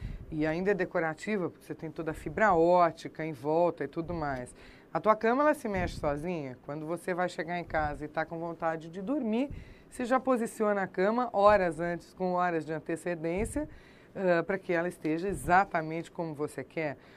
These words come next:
O morador da casa entra na casa, a partir do momento que ele pisou na, na, na, na casa dele, eh, ele já vai ter a música predileta dele. Eh, você também tem novidades no sentido da, da, da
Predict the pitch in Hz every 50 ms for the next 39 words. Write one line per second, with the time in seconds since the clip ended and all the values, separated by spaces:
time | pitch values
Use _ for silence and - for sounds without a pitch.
0 | - - - 208 226 233 208 190 185 175 170 165 165 160 185 196 196 202 202 185
1 | 190 196 196 208 247 254 233 214 208 208 208 226 240 247 262 254 254 226 208 214
2 | 233 240 240 269 - 240 208 - 202 190 185 180 180 175 - - 185 190 185 -
3 | 214 214 196 160 160 175 185 196 214 220 - - - 156 160 156 156 156 151 147
4 | 147 143 143 147 151 147 147 143 - 160 170 165 226 233 185 185 185 190 208 226
5 | 247 240 - - - - - - - - - 190 180 175 165 165 160 160 156 156
6 | 151 147 147 143 - - 170 170 165 165 139 165 156 151 139 151 151 147 - 170
7 | 175 170 175 170 170 175 180 175 156 156 - 180 160 - 160 160 156 156 151 151
8 | 156 160 156 151 151 - 143 143 151 185 196 170 143 131 131 127 - - - -
9 | - - - - - 190 180 175 175 170 170 165 160 156 151 147 143 143 139 135
10 | 131 123 156 156 - - 165 - 170 165 170 175 180 170 - 175 170 175 180 170
11 | 156 170 139 143 156 156 160 175 185 196 196 180 202 214 208 190 170 160 160 175
12 | 180 175 - 180 170 160 - - 170 165 165 160 147 147 156 151 147 135 135 135
13 | 131 127 127 131 127 127 123 120 113